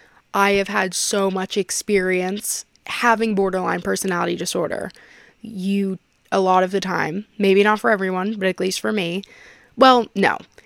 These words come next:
Maybe everyone with borderline personality disorder hasn't had this exact experience, but one of the main symptoms of borderline personality disorder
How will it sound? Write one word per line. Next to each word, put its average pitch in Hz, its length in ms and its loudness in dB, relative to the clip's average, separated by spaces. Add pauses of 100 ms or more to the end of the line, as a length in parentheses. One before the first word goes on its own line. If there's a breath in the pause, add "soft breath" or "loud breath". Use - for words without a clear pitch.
(760 soft breath)
Maybe 302 540 6
everyone 262 640 2
with 220 160 -4
borderline 214 400 0
personality 196 580 -2
disorder 208 380 -2
hasn't 196 340 -2
had 190 220 -4
this 180 180 -6
exact 185 460 -2
experience, 226 720 -2 (180)
but 208 380 4 (400)
one 202 260 2
of 185 140 -2
the 190 100 0
main 196 480 0
symptoms 185 680 0
of 185 120 -6
borderline 180 440 -2
personality 180 600 -4
disorder 170 500 -4